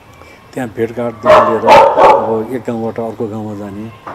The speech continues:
त्यसपछि अर्को गाउँबाट अर्को गाउँमा जाने, टाढा टाढासम्म पनि हिँडेर जाने चलन थियो। त्यसले गर्दाखेरि त्यसले सामाजिकरण पनि हुन्थ्यो।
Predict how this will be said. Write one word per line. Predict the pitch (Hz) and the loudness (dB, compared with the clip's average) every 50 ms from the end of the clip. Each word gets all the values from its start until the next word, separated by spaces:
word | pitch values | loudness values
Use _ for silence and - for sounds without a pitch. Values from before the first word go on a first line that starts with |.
| - - | -14 -12
त्यसपछि | - 117 113 - 117 | -10 -10 -6 -4 -4
अर्को | 120 117 117 113 120 | -4 -4 -4 -6 -8
गाउँबाट | 113 113 113 113 110 107 117 | -8 -8 -8 -8 -8 -8 -8
अर्को | 113 110 110 117 110 | -10 -10 -10 -10 -12
गाउँमा | 104 110 107 107 104 | -10 -10 -12 -12 -12
जाने, | 104 107 104 113 113 | -12 -12 -12 -12 -10
टाढा | - - 117 - 226 - | -8 -2 2 4 4 6
टाढासम्म | - - 226 - - - 127 117 | 4 4 2 0 -2 -4 -8 -8
पनि | 117 117 113 113 143 - - - - - - - | -8 -8 -10 -10 -10 -14 -18 -20 -20 -20 -18 -12
हिँडेर | 104 107 113 117 117 120 | -8 -6 -4 -4 -4 -4
जाने | 110 117 117 107 110 135 160 - - - - - - - | -4 -4 -6 -6 -8 -10 -12 -14 -16 -20 -20 -20 -8 -4
चलन | 127 117 113 110 107 | -2 -2 -2 -4 -6
थियो। | 101 117 110 113 120 - - - - - - | -8 -10 -10 -12 -12 -16 -20 -20 -20 -16 -12
त्यसले | - 135 131 135 | -10 -8 -6 -6
गर्दाखेरि | 127 127 123 120 127 123 117 - 123 120 123 | -6 -6 -4 -4 -4 -6 -6 -8 -12 -12 -12
त्यसले | 123 - 123 113 113 123 123 120 | -10 -10 -8 -8 -6 -6 -6 -6
सामाजिकरण | 113 - - 123 120 123 123 120 123 120 - 117 113 113 110 | -8 -10 -8 -6 -6 -6 -6 -6 -8 -8 -8 -8 -8 -8 -10
पनि | 110 113 107 107 | -10 -12 -12 -12
हुन्थ्यो। | 104 101 95 90 104 107 | -12 -12 -12 -12 -12 -12